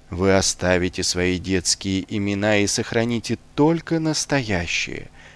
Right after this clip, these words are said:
которые вы не должны спрашивать друг у друга и никогда не говорить сами. А зачем нужно это правило?» Дети молчали. Овцы тихо блеяли.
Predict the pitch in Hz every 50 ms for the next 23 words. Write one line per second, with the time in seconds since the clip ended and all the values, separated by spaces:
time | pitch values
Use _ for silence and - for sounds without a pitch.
0 | - - - - 85 - - 90 92 95 92 87 87 92 95 92 92 95 87 92
1 | 95 98 90 82 87 95 101 117 135 143 127 - - 147 139 139 123 - - 127
2 | 123 120 117 110 117 117 104 - - 110 95 95 107 101 95 95 101 95 - -
3 | - - - - - - 131 131 135 143 147 151 160 175 185 190 180 - - 185
4 | 175 170 160 123 110 113 107 107 113 117 120 120 113 104 104 95 92 90 90 92
5 | 90 - - - - 117 95 87 73 71 - - - - - - - - - -
6 | - - - _ _ - _ _ _ _ _ - 113 131 135 165 185 - - -
7 | 269 214 165 160 180 185 135 95 87 87 85 80 - - 101 90 - 92 - -
8 | 110 92 80 - - - - - - - - - - - _ _ - - - _
9 | - - _ _ _ _ _ _ _ _ _ _ _ _ _ _ - 90 87 92
10 | 90 85 - 107 110 123 147 151 - - - 80 - - - - - - - -
11 | - _ _ _ _ _ _ _ _ - _ _ _ _ _ _ _ _ - 90
12 | 90 - - - 90 - - 76 - - 78 85 87 87 95 113 135 131 120 113
13 | 110 104